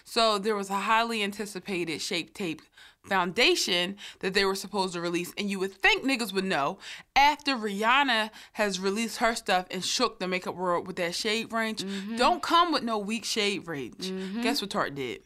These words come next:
Speaker 1: They
Speaker 2: They
Speaker 1: came
Speaker 2: came
Speaker 1: with
Speaker 2: with a
Speaker 1: weak
Speaker 2: weak
Speaker 1: shade
Speaker 2: shade
Speaker 1: range.
Speaker 2: range.
Speaker 1: Oh my God. They came. So Sabria sent me, um, told me about this photo. A s-, a Beauty by Pop Sugar released, like, swatches of it. And when I tell y'all,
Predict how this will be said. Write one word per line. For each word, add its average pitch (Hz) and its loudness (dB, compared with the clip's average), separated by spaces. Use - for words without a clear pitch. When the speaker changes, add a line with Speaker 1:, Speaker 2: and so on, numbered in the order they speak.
Speaker 1:
They 170 -4
Speaker 2:
They 170 -4
Speaker 1:
came 180 -2
Speaker 2:
came 180 -2
Speaker 1:
with 156 -4
Speaker 2:
with 156 -4
a - -4
Speaker 1:
weak 196 -2
Speaker 2:
weak - -4
Speaker 1:
shade - -6
Speaker 2:
shade - -12
Speaker 1:
range. 147 -8
Speaker 2:
range. 147 -4
Speaker 1:
Oh 208 2
my 160 0
God. 156 2
They 208 0
came. 240 -2
So 247 4
Sabria 294 2
sent 254 2
me, 214 -2
um, 170 0
told 285 4
me 202 2
about 170 2
this 180 -8
photo. 151 0
A 180 -2
s-, - -4
a 170 -2
Beauty 220 -2
by 202 2
Pop 190 2
Sugar 180 -4
released, 175 -6
like, 165 2
swatches 202 0
of 247 2
it. 269 0
And 202 -2
when 190 0
I 208 4
tell 254 2
y'all, 185 0